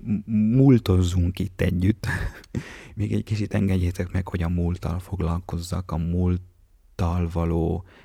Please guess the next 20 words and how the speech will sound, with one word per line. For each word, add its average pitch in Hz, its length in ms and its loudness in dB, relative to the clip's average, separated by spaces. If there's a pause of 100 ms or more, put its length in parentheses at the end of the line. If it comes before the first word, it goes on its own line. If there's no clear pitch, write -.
(240)
eh, 90 460 -2
helyes 90 340 -2
hozzáállásnak 90 840 -4
a 92 40 -4
megtalálása 92 840 -4
kapcsán - 420 -6
még 101 120 -6
egy 101 100 -10
kicsit - 320 -12
elmélkedjünk, 98 760 -2 (1160)
és 87 100 -4
aztán 90 280 2
ígérem, 90 380 4
megyünk 90 320 2
tovább 92 380 4
az 92 120 2
idősíkokban, 92 1120 2 (100)
de 95 640 2 (840)
a 98 80 6
múlt 113 480 8